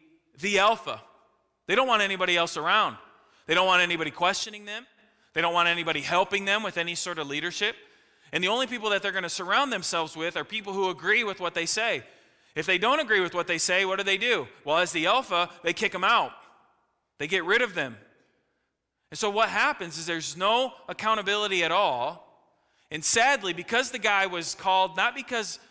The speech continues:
of how well he knows the Word of God, not because of the characteristics that would describe a pastor in chapter three, but be-, because of his charisma and his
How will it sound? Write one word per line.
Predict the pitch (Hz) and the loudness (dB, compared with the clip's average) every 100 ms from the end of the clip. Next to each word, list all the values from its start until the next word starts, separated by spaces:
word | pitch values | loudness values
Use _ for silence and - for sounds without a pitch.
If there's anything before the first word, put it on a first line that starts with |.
| - | -18
of | 147 | -4
how | 190 | 0
well | 185 180 | 2 2
he | 180 | 0
knows | 170 170 165 | -4 -6 -6
the | 160 | -8
Word | 143 139 | -8 -8
of | 123 | -6
God, | 147 160 123 156 _ _ _ _ _ _ _ | -4 -2 -4 -10 _ _ _ _ _ _ _
not | 180 214 | 2 2
because | 262 - 233 | 2 0 -2
of | 214 | -2
the | 175 | -6
characteristics | - 214 202 190 190 202 185 165 | 0 2 2 0 0 0 -2 -4
that | 175 | -4
would | 170 160 | -4 -8
describe | 151 - - 170 180 185 185 139 | -6 -8 -4 0 4 4 0 -4
a | 143 | -8
pastor | 156 139 135 - 151 170 - | -4 -2 -2 -4 -6 -8 -10
in | 151 139 | -16 -6
chapter | 160 151 143 131 | -2 -2 -4 -12
three, | 160 190 143 143 - _ - | -6 -4 -4 -6 -14 _ -8
but | 165 | -6
be-, | 165 | -6
because | 151 151 175 156 | -10 -6 -4 -4
of | 143 | -6
his | 151 131 - - | -6 -6 -12 -18
charisma | - 143 147 175 143 127 143 - _ _ _ - | -12 -4 -2 -4 -6 -8 -8 -12 _ _ _ -10
and | 156 | -8
his | 139 | -8